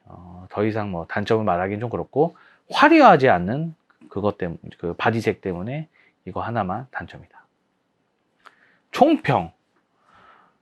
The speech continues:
갓검이다. 어, 아시아의 골리앗, 이 버미즈 브라운 같은 경우는요, 과거부터 현재나 가장 분양가가 낮았어요.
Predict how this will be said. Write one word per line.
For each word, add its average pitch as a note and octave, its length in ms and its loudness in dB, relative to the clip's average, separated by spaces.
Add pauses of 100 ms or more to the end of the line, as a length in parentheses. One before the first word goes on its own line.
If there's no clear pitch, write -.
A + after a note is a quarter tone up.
(320)
갓검이다. - 880 -2 (540)
어, - 320 -20 (500)
아시아의 F#3 880 10
골리앗, B2 480 6 (140)
이 A2 120 0
버미즈 C#3+ 360 4
브라운 B2 240 4
같은 G#2+ 220 -2
경우는요, G#2+ 400 -2 (280)
과거부터 E3+ 680 6
현재나 A3+ 680 4
가장 C3 580 4 (120)
분양가가 A#2+ 420 0
낮았어요. F#2+ 680 -4